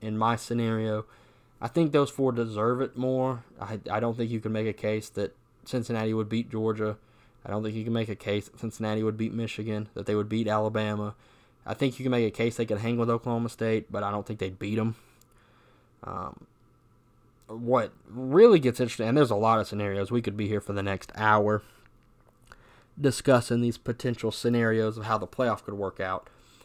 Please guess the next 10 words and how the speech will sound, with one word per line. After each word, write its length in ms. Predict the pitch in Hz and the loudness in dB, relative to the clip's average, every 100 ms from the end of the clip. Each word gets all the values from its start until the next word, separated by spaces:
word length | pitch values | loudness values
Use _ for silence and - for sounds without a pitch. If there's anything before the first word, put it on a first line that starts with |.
| _ _ | _ _
But 160 | 127 123 | -4 -2
say 440 | - 190 214 208 - | 2 2 2 -2 -6
something, 640 | - 175 151 - 131 123 123 _ _ _ _ _ _ _ _ _ _ - | -6 -4 -2 -2 -2 -2 -6 _ _ _ _ _ _ _ _ _ _ -2
say 160 | 180 | 0
Iowa, 540 | 143 147 147 143 123 107 | 8 8 8 6 4 2
for 200 | - 113 | -4 -2
instance, 360 | 104 - 95 - | -2 -6 -10 -2
does 280 | 117 110 | 0 0
the 280 | - 101 101 - | -2 -6 -6 -2
unthinkable 720 | 127 120 123 120 90 87 90 | -2 2 2 2 -2 -8 -10